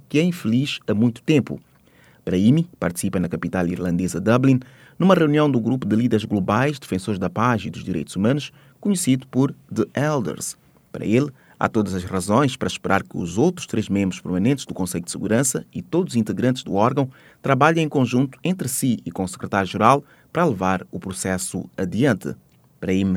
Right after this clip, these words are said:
lembrou que todos os sírios devem ocupar um lugar de destaque no processo,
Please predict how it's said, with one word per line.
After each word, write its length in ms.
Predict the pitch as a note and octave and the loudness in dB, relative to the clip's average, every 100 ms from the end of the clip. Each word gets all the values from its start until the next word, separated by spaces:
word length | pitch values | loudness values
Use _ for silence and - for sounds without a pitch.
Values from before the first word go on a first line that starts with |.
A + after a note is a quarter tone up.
| F2+ | -2
lembrou 360 | G2 F#2 F#2+ | -2 -2 -2
que 100 | F#2 | -4
todos 240 | - G2 F2+ | -4 -4 -4
os 140 | F2 | -6
sírios 240 | - F#2 F2 | -4 -4 -2
devem 240 | F2+ F2 | -4 -4
ocupar 400 | E2+ F2 C3+ D#3+ | -4 0 0 2
um 60 | C3 | 0
lugar 280 | F#2+ F#2 | 0 -2
de 80 | - | -4
destaque 460 | F2+ - B2 B2 - | -8 -4 -2 -2 -4
no 80 | E2 | -10
processo, 580 | - - C3 C3+ D3 | -6 0 2 2 -2